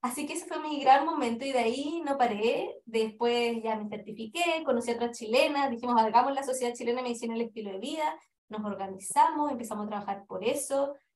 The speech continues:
Pillé este magíster porque sentí que la certificación era como un paso súper, súper inicial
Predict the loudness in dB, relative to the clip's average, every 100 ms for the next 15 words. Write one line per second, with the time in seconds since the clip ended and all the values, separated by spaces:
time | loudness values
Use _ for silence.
0 | _ _ -6 -2 0 -2 0 -2 2 0
1 | 2 -2 -4 -4 -6 -4 -2 -2 -2 -2
2 | -4 -6 -2 0 2 0 -2 -4 0 0
3 | -2 -6 -2 -2 -2 0 0 -2 -6 -4
4 | -2 -2